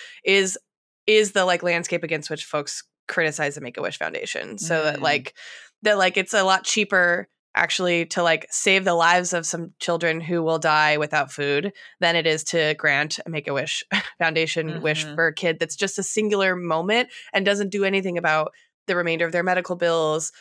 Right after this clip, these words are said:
Speaker 1: has no, no bearing on their quality of life, uh, you know, post wish being granted and
Speaker 2: Mm-hmm.
Speaker 1: pre-death in some cases. And so the criticism of it is, is quite interesting, but I wanted to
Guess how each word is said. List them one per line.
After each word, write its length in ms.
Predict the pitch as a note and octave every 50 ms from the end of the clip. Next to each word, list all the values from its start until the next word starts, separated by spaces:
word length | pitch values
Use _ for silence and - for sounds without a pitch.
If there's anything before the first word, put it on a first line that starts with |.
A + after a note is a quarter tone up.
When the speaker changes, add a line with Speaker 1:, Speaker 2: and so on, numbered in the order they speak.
| _ _ _
Speaker 1:
has 140 | - F#3 F3
no, 440 | F#3+ F3+ F3 F3 E3+ E3+ E3+ F3 F3 -
no 220 | F#3 F#3 F3+ F3
bearing 400 | E3+ F3 E3+ E3+ E3+ E3+ E3+ E3+
on 480 | E3+ - E3 E3 E3 E3 E3 D#3+ E3 E3
their 320 | E3 D#3+ D#3+ D#3+ D#3+ D#3+
quality 320 | D#3 - - D#3 D3+ E3 E3+
of 140 | F#3 F3+ G#3
life, 360 | G#3 G3+ G3 G3+ G3 - - -
uh, 100 | D#3 - - -
you 100 | - F3+
know, 120 | F3 D#3+ D#3
post 420 | - - F#3 F3 E3 - - - - _
wish 200 | F3+ F3 D#3+ -
being 160 | - E3+ E3+
granted 460 | D#3+ E3 D#3 D#3+ D#3+ D#3+ E3+ E3 D#3+ E3
and 220 | D#3 D#3 D#3 D#3 - - - - _ _ _
Speaker 2:
Mm-hmm. 20 | - F#3+
Speaker 1:
pre-death 680 | E3+ E3 E3 E3 E3 E3 E3+ E3+ E3+ D#3+ D#3 D#3 - F3
in 80 | F3
some 160 | - E3 E3 D#3
cases. 500 | - E3 D#3+ D#3+ - - E3 D#3+ D#3+ E3
And 100 | E3 -
so 320 | - E3+ D#3+ D#3 D#3+ D#3 _ _ _ _ _ - _
the 100 | A3+ G#3+
criticism 460 | G#3 C#4 C#4 D4 C#4+ C#4+ A#3+ A#3+ G#3+
of 80 | F#3+ F#3
it 160 | F#3 F3+ - - - - - - - - _ _ -
is, 320 | G3+ F#3+ F#3 F3+ F3 E3+
is 260 | - - F3 F3 E3
quite 260 | - - - F3+ E3 E3+
interesting, 440 | E3+ - E3+ D#3+ - E3 D#3 D#3
but 240 | D#3 E3 D#3+ D#3+ - -
I 120 | F3 F3
wanted 220 | F3+ F#3+ G3 G3+ G3
to 380 | - G#3 F#3+ F#3 F#3 F#3 -